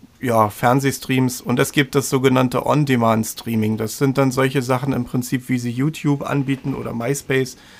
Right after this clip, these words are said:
Das sind, äh, Inhalte auf Abruf, die dann nicht runtergeladen werden, sondern, äh, gestreamt werden im Browser, temporär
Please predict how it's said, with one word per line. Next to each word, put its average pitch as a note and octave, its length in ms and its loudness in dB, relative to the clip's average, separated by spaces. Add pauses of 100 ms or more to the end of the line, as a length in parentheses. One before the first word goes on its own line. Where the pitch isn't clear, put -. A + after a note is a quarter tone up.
(340)
Das B2+ 200 -2
sind, D3+ 280 2
äh, B2+ 840 -2
Inhalte C#3+ 580 2
auf B2 240 0
Abruf, A#2+ 500 -4
die C3 140 -4
dann B2 320 2
nicht C3+ 180 0
runtergeladen D#3+ 640 0
werden, D3+ 260 0
sondern, B2+ 480 0 (420)
äh, B2 280 0
gestreamt C3+ 540 0
werden A2 240 0
im B2+ 160 -2
Browser, A2+ 500 0
temporär C#3 800 2